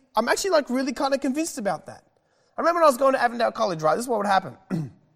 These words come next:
When I was going through Avondale College, I remember we would sing songs and we would go to, like, Friday night church.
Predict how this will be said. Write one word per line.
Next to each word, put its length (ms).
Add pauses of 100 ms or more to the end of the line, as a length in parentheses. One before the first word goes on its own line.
(920)
When 100
I 20
was 60
going 160
through 100
Avondale 260
College, 300
I 40
remember 260
we 140
would 180
sing 280
songs 520
and 200 (420)
we 100
would 100
go 100
to, 60
like, 160
Friday 400
night 240
church. 640